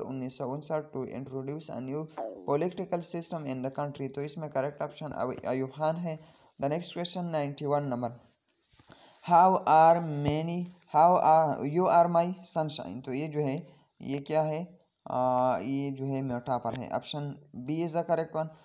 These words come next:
The next question, ninety-two is rewriting a poem stanza into prose shape, तो ये पैराफ्रेज है। The next question, ninety-three, in which year Russia attack Afghanistan, तो उन्नीस सौ उनासी। The next question, जनहू का माना क्या है,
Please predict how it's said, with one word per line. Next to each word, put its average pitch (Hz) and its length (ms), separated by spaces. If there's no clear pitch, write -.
The 131 80
next 151 220
question, 170 320
ninety-two 143 680
is 135 320
rewriting 147 720
a 131 60
poem 147 320
stanza 151 380
into 135 260
prose 147 280
shape, 117 340
तो - 80
ये 131 220
पैराफ्रेज 143 540
है। 165 120
The 139 80
next 165 200
question, 175 400
ninety-three, 147 580
in 139 160
which 156 300
year 160 180
Russia 156 440
attack 151 400
Afghanistan, 127 640
तो - 60
उन्नीस 151 360
सौ 151 120
उनासी। 139 500
The 139 80
next 170 320
question, 175 760
जनहू 147 340
का 147 60
माना 151 220
क्या 147 120
है, 156 200